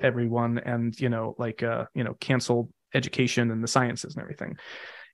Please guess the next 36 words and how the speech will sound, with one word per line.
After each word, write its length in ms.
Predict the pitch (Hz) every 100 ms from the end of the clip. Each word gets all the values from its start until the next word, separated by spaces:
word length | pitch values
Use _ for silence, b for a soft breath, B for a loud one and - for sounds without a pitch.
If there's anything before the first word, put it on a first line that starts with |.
| -
And 340 | 180 185 180 175
the 80 | 170
casualty 540 | - 247 339 262 -
in 80 | 147
all 140 | 139
that 260 | 139 135 147
is 100 | 160
any 200 | 185 214
kind 180 | 208 185
of 160 | 151
reasoned, 540 | 131 175 165 165 147 127
deep 260 | 143 160 -
theological 640 | - - 165 151 139 139 147
discourse, 720 | 208 247 - 127 110 - - _
because 260 | - 147 175
then, 160 | 170 180
of 80 | 160
course, 280 | 170 135 -
as 300 | 123 123 120
also 320 | 170 151 139
happens 420 | 131 127 127 117
sociologically, 920 | - 123 120 117 139 131 123 127 117
people 260 | 113 123 127
get 160 | 117
polarized 640 | - 165 147 135 123 123 -
into 160 | 120
one 160 | 120 120
of 100 | 113
these 160 | 110 -
camps, 460 | - 170 143 -
and 80 | 120
then 80 | 123
it's 160 | 117
like, 160 | - 117
"All 140 | 151
right." 240 | 147 117